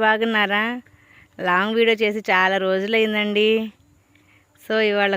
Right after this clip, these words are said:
కుదిరింది నాకు. ఇన్ని రోజులు ఎందుకు లేట్ అయిందంటే,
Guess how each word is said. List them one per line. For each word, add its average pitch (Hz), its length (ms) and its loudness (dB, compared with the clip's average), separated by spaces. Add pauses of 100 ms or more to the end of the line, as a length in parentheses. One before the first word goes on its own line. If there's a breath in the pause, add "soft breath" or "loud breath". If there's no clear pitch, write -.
(100)
కుదిరింది 220 580 -4
నాకు. 196 340 -6 (1120)
ఇన్ని 196 260 -4
రోజులు 214 400 0 (160)
ఎందుకు 208 300 -2
లేట్ 202 240 -2
అయిందంటే, 196 440 -4